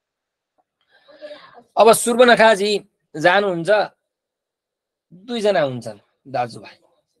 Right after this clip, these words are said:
खर र दूषण भन्ने हुन्छन् दुईजना। खर दूषण, रावणका सेनापति खर दूषण, शूर्पणखाको दाजुभाइ, दाजु दुईजना। खर दूषण आउँछन् रामजीसँग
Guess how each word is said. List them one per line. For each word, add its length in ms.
खर 200
र 140
दूषण 360
भन्ने 260
हुन्छन् 300
दुईजना। 340
खर 160
दूषण, 340
रावणका 420
सेनापति 440
खर 220
दूषण, 300
शूर्पणखाको 600
दाजुभाइ, 440
दाजु 360
दुईजना। 420
खर 180
दूषण 260
आउँछन् 360
रामजीसँग 580